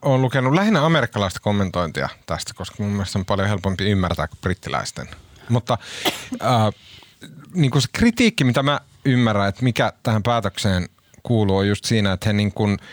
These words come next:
he kieltäytyy näistä, tästä niin kuin tämmöistä velvollisuuksista, jotka kuuluu siihen. He kieltäytyy ottamasta enää osaa tähän, että heidän niin kuin Markon kuvailemalla tavalla niin kuin heidän yksityiselämään tungetaan se kamera ja että he on niin kuin täysin julkista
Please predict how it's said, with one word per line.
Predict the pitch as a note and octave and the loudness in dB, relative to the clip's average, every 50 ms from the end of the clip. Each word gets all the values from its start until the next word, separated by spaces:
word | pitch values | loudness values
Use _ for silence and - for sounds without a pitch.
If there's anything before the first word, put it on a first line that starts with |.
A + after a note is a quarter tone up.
| - - - - _ - | -20 -20 -20 -10 _ -6
he | A2 | -2
kieltäytyy | - D#3+ E3+ F#3+ F3 D3+ C#3+ B2+ A2+ - A#2 A2+ | 0 2 2 2 2 2 0 0 0 0 0 2
näistä, | A2+ A2 G#2+ G#2 - - G#2+ G2 F#2+ - _ _ _ | 2 2 0 -2 -2 -2 -2 -2 -2 -2 _ _ _
tästä | - A2 - - - G#2 | -2 -2 -2 -2 0 0
niin | G2 F#2+ | 0 -2
kuin | F2 F2 | -2 -4
tämmöistä | - G#2+ F#2 F#2 E2+ - - F#2 - _ _ _ _ _ _ _ _ _ _ _ _ _ - - A2 G2+ G#2 A#2+ | -4 -2 -2 -2 -2 -4 -6 -8 -8 _ _ _ _ _ _ _ _ _ _ _ _ _ -16 -14 -14 -10 -4 -2
velvollisuuksista, | B2 A#2 A2 G2 G2+ F#2+ F2 - G2 E2+ - - - - - G2 | 0 0 2 0 0 0 0 -2 -4 -6 -4 -6 -8 -4 -2 -2
jotka | F2 - - F#2 - - _ _ | -4 -2 -6 -10 -10 -10 _ _
kuuluu | - F#2 E2 C#2 A1 C2 D#2+ - | -8 -8 -8 -6 -8 -10 -10 -8
siihen. | - G#2+ G#2+ G#2 | -4 -2 0 0
He | G#2 | 0
kieltäytyy | G2 - C#3 C3+ C3 A#2+ - A2+ G#2 F2+ G2+ G2 G2 | 2 2 0 0 0 0 0 -2 0 0 2 2 0
ottamasta | - B2 - G2 F#2 F2 - - D#2+ | 0 0 -2 -2 -2 -2 -2 -2 -2
enää | F#2 F#2 F2+ F2 E2 | 0 0 0 0 0
osaa | D2+ F#2+ F#2 - G2 F2+ E2 - | -2 -2 -2 0 0 0 0 0
tähän, | - D#2+ D#2+ E2 D#2+ D#2 | -2 -2 -2 -2 -2 -4
että | D#2 - - F2 | -6 -6 -4 -2
heidän | E2+ F2 F2 E2+ E2 D#2+ E2 E2 | -2 0 0 0 0 -2 -2 -4
niin | E2 D#2 | -6 -6
kuin | - E2+ E2 D#2+ - _ B1+ A#1+ C2 _ _ - - - C2+ D#2+ | -6 -8 -8 -8 -10 _ -20 -20 -20 _ _ -20 -20 -20 -16 -10
Markon | F#2+ F#2 F2+ F2 - F#2 F2+ | -6 -6 -6 -6 -6 -8 -8
kuvailemalla | - F2+ F2 F2 F2+ F#2 F2 F2+ F#2 F2+ - - - _ _ _ - | -6 -4 -2 0 0 0 0 0 -2 -2 -2 -6 -8 _ _ _ -2
tavalla | G#2 G2+ G2 G2+ F#2+ F#2 - - | -2 0 2 2 0 0 0 -2
niin | F2 F2 | -4 -4
kuin | - F#2 E2+ | -2 -2 0
heidän | F#2 F2 F2 F2 E2 E2 - - _ - - - - - - - - - - - - | 0 0 0 0 0 -2 -6 -12 _ -20 -20 -20 -20 -20 -20 -20 -20 -20 -20 -4 -2
yksityiselämään | C#3 C3 - - A#2+ G#2 A#2 G#2+ F#2+ - G#2+ G#2 G2+ G2 F#2+ F#2 F#2 | -2 -2 0 -2 -2 -2 -2 -2 0 0 0 0 0 0 0 -2 -2
tungetaan | - A2 G#2 G2+ F#2+ E2 - E2+ E2 | -2 0 0 0 0 0 -2 -2 -2
se | D2+ G2 - | -4 -6 -4
kamera | - F2+ F2 E2+ F2 E2+ D2+ D2+ D2+ | -4 -2 0 0 0 0 0 0 -2
ja | D2+ D#2+ | -2 -2
että | - - | -4 -4
he | - D#2+ | -6 -6
on | D#2 | -4
niin | E2 D#2+ | -6 -6
kuin | - - | -8 -4
täysin | - E2 E2 E2 - E2+ | -4 -4 -4 -4 -4 -6
julkista | F2 E2+ E2 - C#2+ D2+ - - E2+ | -6 -6 -6 -6 -8 -10 -6 -6 -6